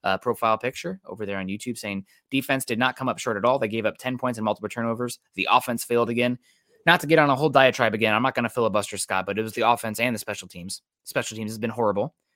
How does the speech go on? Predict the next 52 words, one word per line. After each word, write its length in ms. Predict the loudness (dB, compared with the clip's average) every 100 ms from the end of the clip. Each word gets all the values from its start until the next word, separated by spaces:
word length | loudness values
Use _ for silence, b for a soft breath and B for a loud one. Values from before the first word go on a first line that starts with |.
| -4
Uh, 160 | 0 2
everything 360 | 0 -4 -6 -6
besides 260 | -4 -4
McManus 420 | -6 -6 -6 -6
is 140 | -8 -10 -12
just 260 | -12 -12 -10
a 160 | -12 -14 _
garbage 300 | 2 2 0
fire, 300 | -4 -4 -6 _ -10
um, 260 | -6 -4 -2
on 180 | -4 -4
special 280 | -10 -10
teams, 300 | -8 -6 -4
and 240 | -4 -4 -6 b b b b
they 220 | 2 2
deserve, 260 | 2 0 0
I 40 |
mean, 260 | 2 -2 -4 _ _ _ _ _ _ _ -20 -4
Dwayne 240 | 2 2 2
Stukes 200 | -2 -4
scares 280 | -2 -2 -2
me 220 | -6 -8 -8
as 140 | -6
a 40 | -4
human 280 | -2 0
being, 280 | 0 -2 -2
but 200 | 0 0
he 120 | 0
would 140 | 0 0
probably 220 | -2 -2
tell 180 | -4 -2
you 80 | -2
that 120 | -2
they're 160 | -2 0
horrible 320 | 0 0 -2
as 120 | -4
well. 140 | -8 -6
I'm 160 | -8
curious 300 | -6 -6 -6 -8
to 80 |
see 120 | -8 -8
what 100 | -8
his 140 | -8
press 180 | -6 -6
conference 380 | -8 -12 -12 -14
is 120 | -12
this 200 | -12 -10
week 220 | -12 _ b b b b
'cause 180 | -4 -2
they, 200 | 2 2
uh, 140 | 2 -2 _
they've, 200 | 0 0